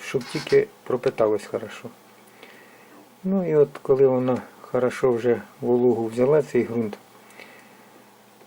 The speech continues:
е, беремо нашу лозу і вставляємо її туди, прямо в стаканчики і, е, до самого дна, щоб лоза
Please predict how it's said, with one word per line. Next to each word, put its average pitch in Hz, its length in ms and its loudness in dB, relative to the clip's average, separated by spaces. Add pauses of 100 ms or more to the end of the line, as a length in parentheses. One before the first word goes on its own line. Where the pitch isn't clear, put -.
(640)
е, 127 240 -10 (300)
беремо 123 720 2 (1500)
нашу 127 380 -6
лозу 117 380 -6 (880)
і 185 240 0 (120)
вставляємо 139 680 2 (180)
її 123 400 -2
туди, 120 440 0 (840)
прямо 131 260 0
в 120 80 -6
стаканчики 143 760 -2 (120)
і, 156 220 -4 (920)
е, 120 300 -6 (840)
до 135 120 4
самого 139 460 4
дна, 117 420 0
щоб 117 140 -4 (120)
лоза 120 720 2